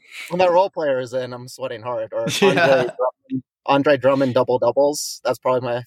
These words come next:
Speaker 1: favorite bet right now. He doesn't get
Speaker 2: Okay.
Speaker 1: them, but when he gets that double double,
Speaker 2: <laughs>
Speaker 1: I will be rolling in cash. Uh,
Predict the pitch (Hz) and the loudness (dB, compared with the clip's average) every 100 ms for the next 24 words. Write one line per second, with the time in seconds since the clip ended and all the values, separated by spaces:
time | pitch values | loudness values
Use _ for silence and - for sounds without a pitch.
0 | - 123 123 - 110 - 135 143 147 160 | -2 -2 -2 -6 -6 -2 -2 -2 -4 -4
1 | 143 170 190 131 131 127 101 110 - 107 | -2 0 2 2 2 0 -4 -10 -8 -8
2 | - _ _ - 135 170 185 156 175 - | -10 _ _ -2 0 2 2 2 2 2
3 | 160 147 147 139 135 123 117 110 123 131 | -2 0 2 2 2 2 0 -2 0 0
4 | 123 123 113 113 127 117 113 113 123 - | -2 -6 -8 -2 0 2 0 -4 -14 -6
5 | 240 226 - 196 - - - _ _ - | -2 -2 0 2 2 -2 -20 _ _ -12
6 | 262 - - 123 - _ 131 131 127 123 | -12 -12 -18 -16 -16 _ 0 2 2 2
7 | 123 120 120 | 2 0 -2